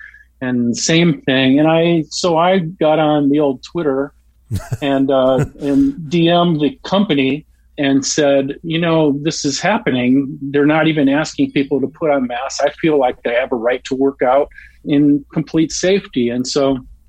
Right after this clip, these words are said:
Speaker 1: the district manager got back to me from the company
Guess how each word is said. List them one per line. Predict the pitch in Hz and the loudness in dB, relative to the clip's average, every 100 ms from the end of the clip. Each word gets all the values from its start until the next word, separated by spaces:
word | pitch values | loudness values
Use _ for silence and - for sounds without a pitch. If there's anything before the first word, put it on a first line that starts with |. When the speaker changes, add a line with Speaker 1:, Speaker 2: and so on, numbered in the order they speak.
| _ 143 | _ -4
Speaker 1:
the | 135 | -2
district | 156 151 147 147 | -2 -2 -4 0
manager | 143 147 151 135 131 | 2 2 2 0 -2
got | 135 135 123 | 0 -2 0
back | 151 - - | -4 -4 -6
to | 131 | -6
me | 123 127 - | -6 -10 -4
from | 131 | -2
the | 123 | -2
company | - 135 139 135 | -4 -2 0 0